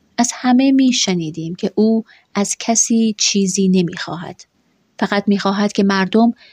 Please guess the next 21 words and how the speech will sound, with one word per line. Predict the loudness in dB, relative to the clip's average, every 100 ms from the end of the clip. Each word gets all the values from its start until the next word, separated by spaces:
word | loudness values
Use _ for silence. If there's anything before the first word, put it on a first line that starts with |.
| _
به | -4
خدای | 0 2 4 4 4
یگانه | 4 4 2 2 2 2 0 -2 -6 _ _
ایمان | 4 6 6 2
داشته | 0 -2 -4
باشند. | -6 -10 -10 -12 -16 -20 _ _ _ _ _ _
در | 4
یثرب | 6 6 4 2 2 0 -16 _
مردم | 4 4 4 4 4
تعصبی | 2 0 0 2 4 4
روی | 4 4
بت‌های | 4 0 2 0
خود | 0 -2 0
نداشتند. | 0 0 -4 -8 -10 -14 _ _ _ _ _
برعکس | -2 0 0 -2 0
مکه. | 0 0 -2 -8 -10 -16 _ _ _ 0
البته | 2 4 2 0
تمامی | 2 4 6 6 6 6
ابهت | 4 4 2 2 0 2
و | 0
ثروت | 2 2 2 2